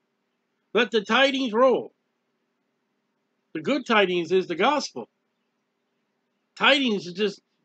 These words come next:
news. Listen, gospel means good news. Tidings, that's just news. You can get tidings on T V and a newspaper. That's not news of good news.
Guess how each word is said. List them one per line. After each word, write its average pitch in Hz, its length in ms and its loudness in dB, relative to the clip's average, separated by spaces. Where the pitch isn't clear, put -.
news. 196 400 -4
Listen, 233 320 -4
gospel 254 460 -2
means 220 480 -4
good 240 280 -2
news. 262 720 -6
Tidings, 220 520 0
that's 247 200 -6
just 254 220 -8
news. 233 440 -2
You 240 200 -6
can 233 120 -6
get 220 240 0
tidings 226 640 -4
on 220 300 -2
T 233 300 -6
V 254 280 -4
and 254 100 -4
a 247 60 -4
newspaper. 196 680 -4
That's 226 140 -6
not 269 240 -8
news 185 540 -4
of 175 160 -8
good 170 180 -6
news. 175 580 -6